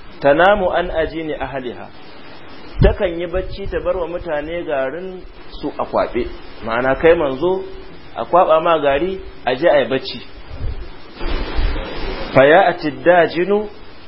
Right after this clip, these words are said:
faya a kulu. Akuya ko tinkiya da ke kai kawo a unguwa ko a gari,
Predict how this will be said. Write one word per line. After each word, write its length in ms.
faya 280
a 60
kulu. 280
Akuya 500
ko 160
tinkiya 580
da 100
ke 240
kai 200
kawo 400
a 60
unguwa 380
ko 140
a 120
gari, 360